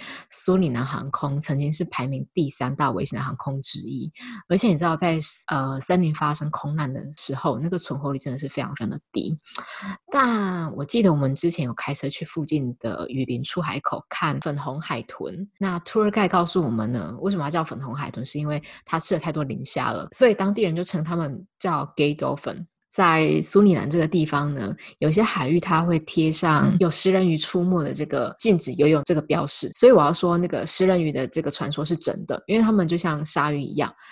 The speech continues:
然后如果你有伤口，呃，下水的话，他们会闻到这个血的味道，然后会来把你啃食光，就像鲨鱼这样，他们的牙齿是真的很利。你知道吗？其实最酷的不是标本这个东西，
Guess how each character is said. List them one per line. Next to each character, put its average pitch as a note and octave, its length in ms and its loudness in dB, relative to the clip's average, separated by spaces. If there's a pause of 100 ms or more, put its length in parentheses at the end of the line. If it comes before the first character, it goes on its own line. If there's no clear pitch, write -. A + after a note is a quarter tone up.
(120)
然 D3+ 100 -6
后 F#3+ 140 2
如 F#3 140 8
果 F#3 160 2
你 E3+ 100 2
有 E3 100 0
伤 F3 320 -2
口， - 360 -2
呃， C3+ 260 -6
下 G3 240 4
水 - 220 -8
的 - 100 -6
话， - 300 2
他 A3 80 2
们 G#3 120 10
会 G3 120 6
闻 D3+ 180 2
到 D#3+ 160 2
这 D#3 100 -2
个 D#3 80 0
血 - 460 -6
的 C3+ 100 -4
味 D3+ 220 2
道， D3 220 -2
然 C3 120 -6
后 D#3+ 220 -2
会 - 180 0 (120)
来 D#3+ 80 -4
把 D#3 120 0
你 E3 100 2
啃 - 200 -4
食 - 180 0
光， D3 200 0
就 F3+ 80 2
像 F#3+ 180 4
鲨 C#3+ 300 2
鱼 C#3+ 100 2
这 - 100 -4
样， A#2+ 120 0
他 F#3+ 100 2
们 A3+ 140 6
的 E3+ 140 6
牙 D#3 200 2
齿 - 160 -4
是 D#3 140 -2
真 D#3 200 0
的 D#3 80 0
很 D3 160 -2 (140)
利。 - 160 -4 (320)
你 G3 80 2
知 F3+ 140 4
道 G3+ 120 8
吗？ D3 240 2
其 G#3 140 2
实 F#3+ 80 6
最 A3 160 6
酷 G3 180 2
的 D#3+ 120 0
不 D3 100 -6
是 E3+ 80 0
标 D#3+ 240 2
本 C3 180 -6
这 C#3 120 -4
个 A2+ 80 -4
东 A2+ 180 -8
西， - 240 -10